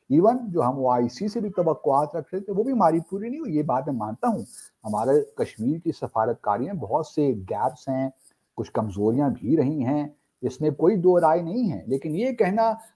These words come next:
अगर पाकिस्तान की सफारतकारी में कामयाबी नहीं मिली, तो इसका हरगिज ये मतलब नहीं है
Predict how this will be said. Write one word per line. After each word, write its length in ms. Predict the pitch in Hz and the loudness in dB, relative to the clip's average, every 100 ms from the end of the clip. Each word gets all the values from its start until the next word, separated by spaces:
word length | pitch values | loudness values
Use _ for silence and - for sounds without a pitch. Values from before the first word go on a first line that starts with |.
| - | -6
अगर 200 | 151 165 | 0 0
पाकिस्तान 640 | 160 147 165 196 190 190 180 | 2 2 2 0 -2 -4 -4
की 60 | |
सफारतकारी 840 | 175 135 135 139 151 151 135 180 190 | -6 -4 0 0 0 0 2 2 -2
में 340 | 170 160 151 | 0 0 -2
कामयाबी 600 | 131 - 117 123 120 165 | -4 -2 2 4 2 2
नहीं 220 | 160 156 | 2 0
मिली, 220 | 170 151 170 | 2 2 2
तो 140 | 180 | 0
इसका 240 | 175 214 | -2 0
हरगिज 460 | 123 110 123 247 233 | 0 0 0 0 4
ये 100 | 240 | 4
मतलब 420 | 190 190 202 190 | 4 4 2 0
नहीं 220 | 165 180 | -2 -2
है 200 | 143 131 | 2 2